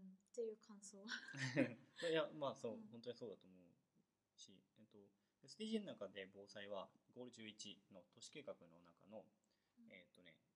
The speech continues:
Speaker 2: 十一点五だったかな、確か。十一点五と、十一点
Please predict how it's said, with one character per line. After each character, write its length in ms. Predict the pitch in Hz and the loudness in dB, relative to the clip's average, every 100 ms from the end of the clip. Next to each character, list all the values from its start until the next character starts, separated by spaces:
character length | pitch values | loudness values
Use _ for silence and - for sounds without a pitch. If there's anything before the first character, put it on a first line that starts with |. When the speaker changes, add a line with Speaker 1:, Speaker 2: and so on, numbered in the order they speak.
| _ _ _ - | _ _ _ -16
Speaker 2:
十 180 | 127 165 | -12 -14
一 60 | 165 | -16
点 140 | 92 90 | -20 -20
五 100 | 117 | -16
だ 80 | 104 | -16
っ 40 | |
た 80 | - | -18
か 80 | - | -20
な、 80 | 123 | -20
確 200 | - - | -20 -20
か。 100 | _ _ _ | _ _ _
十 80 | 127 143 | -20 -18
一 80 | 147 - _ | -20 -20 _
点 200 | - 95 95 | -20 -18 -18
五 120 | 117 | -14
と、 280 | - 113 - _ - - - - - - - - - - - _ - - | -10 -10 -12 _ -20 -20 -20 -20 -20 -20 -20 -20 -20 -20 -20 _ -20 -20
十 160 | 110 | -16
一 80 | 117 - | -16 -18
点 120 | 85 | -20